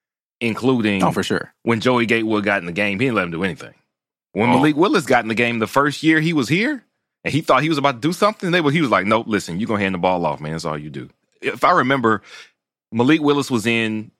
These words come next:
Speaker 1: backup duty. It was one of our cupcake games, and Stidham was sitting down, and you could tell all he was supposed to do was hand the ball off. Like, this was just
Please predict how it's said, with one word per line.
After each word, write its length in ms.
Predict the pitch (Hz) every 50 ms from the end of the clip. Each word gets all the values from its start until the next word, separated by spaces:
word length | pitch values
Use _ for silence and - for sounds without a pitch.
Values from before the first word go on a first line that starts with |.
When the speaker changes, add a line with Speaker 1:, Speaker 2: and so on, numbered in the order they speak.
| _ _
Speaker 1:
backup 420 | - 90 113 117 117 - 113 98 85
duty. 320 | 101 104 98 101 98 98
It 40 | 104
was 140 | 107 104 92
one 120 | 98 104 101
of 80 | 95
our 200 | 101 95 90 90
cupcake 420 | - - 147 123 - 135 123 98 95
games, 440 | 107 107 104 104 101 98 95 85
and 100 | 92 87
Stidham 360 | 82 - - - 120 113 113 104
was 100 | 101 -
sitting 200 | - 107 98 98
down, 400 | 95 98 95 95 95 92 90 90 - _ - _ _ _ _ _ _ _
and 560 | - 113 110 107 104 101 95 92 90 90 90 95 _ _ _
you 180 | 101 135 196
could 200 | 196 - 156 107
tell 520 | - - 147 135 117 98 87 85 85 87 90 _ _ _ _ _ _ _ _ _ _
all 220 | 110 117 131 143
he 140 | 143 151 170
was 120 | 180 175
supposed 360 | - 170 - 180 160 165 156 -
to 60 | 165
do 140 | 151 143 123
was 140 | 98 90 82
hand 220 | 95 107 110 113 113
the 40 |
ball 320 | 101 107 107 98 90 82 71
off. 180 | 62 60 -
Like, 140 | - 82 85
this 180 | 101 139 135 -
was 100 | 131 110
just 400 | 85 107 101 92 - - -